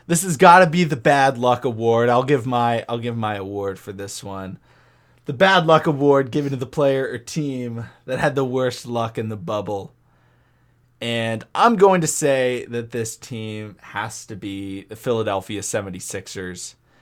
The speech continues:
a team that I was big on and actually said that they were one of five teams that I see that could win the N B A championships. My teams have changed. I do have a new team. I will bring them up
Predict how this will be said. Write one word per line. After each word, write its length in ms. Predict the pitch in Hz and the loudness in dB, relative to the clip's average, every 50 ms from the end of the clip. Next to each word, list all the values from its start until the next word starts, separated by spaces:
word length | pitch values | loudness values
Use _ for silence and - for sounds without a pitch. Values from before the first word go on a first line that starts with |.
| _ _ _ _ _ | _ _ _ _ _
a 80 | 131 | -8
team 420 | 139 - - - 208 208 202 196 185 | -6 -6 -6 -4 -2 0 0 2 2
that 120 | 165 160 139 | 2 2 4
I 200 | 151 160 165 165 | 8 8 8 8
was 220 | 160 151 127 117 | 8 6 2 0
big 280 | 104 151 147 147 147 131 | -2 0 2 2 2 0
on 520 | 135 131 127 123 123 123 123 120 120 120 - _ _ _ _ _ _ _ _ _ _ _ _ _ _ _ _ _ _ _ _ _ _ | 0 0 0 2 0 0 -2 -4 -8 -10 -16 _ _ _ _ _ _ _ _ _ _ _ _ _ _ _ _ _ _ _ _ _ _
and 320 | 131 131 131 120 117 117 117 | -2 0 0 0 -2 -4 -2
actually 440 | 117 135 131 - - - 135 131 120 | -2 -2 -2 -2 -6 -6 -6 -6 -6
said 240 | - - 156 135 127 | -4 -2 -2 0 0
that 140 | 120 113 | -2 -2
they 100 | - 135 | -2 0
were 140 | 131 127 123 | 0 2 0
one 180 | 120 123 127 127 | 0 0 -2 -2
of 100 | 117 107 | -4 -6
five 480 | - - - 131 120 120 120 117 113 | -8 -4 -2 0 0 0 -2 -4 -6
teams 600 | - - - 127 120 120 117 117 120 117 - - - _ | -8 -10 -10 -8 -6 -6 -6 -6 -8 -8 -10 -14 -14 _
that 180 | - 127 113 104 | -10 -8 -6 -4
I 140 | 101 104 104 | -4 -4 -6
see 480 | 107 - - 117 110 110 110 110 110 | -6 -10 -10 -10 -10 -10 -10 -12 -12
that 180 | - - 110 104 | -10 -10 -10 -10
could 120 | - 110 101 | -10 -12 -10
win 180 | 101 110 107 | -8 -8 -6
the 140 | 104 104 101 | -6 -6 -8
N 80 | 98 101 | -8 -6
B 100 | 101 98 | -6 -8
A 80 | 95 | -8
championships. 500 | 92 - - 104 95 95 - 104 104 - | -8 -8 -10 -10 -10 -10 -10 -12 -12 -10
My 120 | - 117 107 | -10 -10 -10
teams 340 | 107 - 156 151 147 139 - | -8 -8 -6 -6 -6 -6 -6
have 160 | 143 120 - | -8 -10 -8
changed. 560 | - - - 175 156 156 165 180 180 175 - - | -10 -6 -4 -4 -2 -2 -4 -4 -6 -8 -6 -6
I 80 | - | -6
do 260 | 135 110 - 156 160 151 | -6 -4 -2 0 0 2
have 260 | 143 156 151 151 147 | 2 2 2 2 2
a 60 | 156 | 0
new 180 | 147 143 143 139 | 0 -2 -2 -4
team. 440 | 139 - - 156 151 156 165 170 - | -6 -8 -6 -6 -4 -4 -4 -6 -6
I 100 | - 117 120 | -6 -6 -4
will 120 | 117 113 | -4 -6
bring 340 | 110 - 127 135 135 139 143 | -6 -6 -6 -6 -4 -4 -4
them 200 | 143 131 135 135 | -4 -2 -2 0
up 180 | 135 143 139 | 0 -2 -2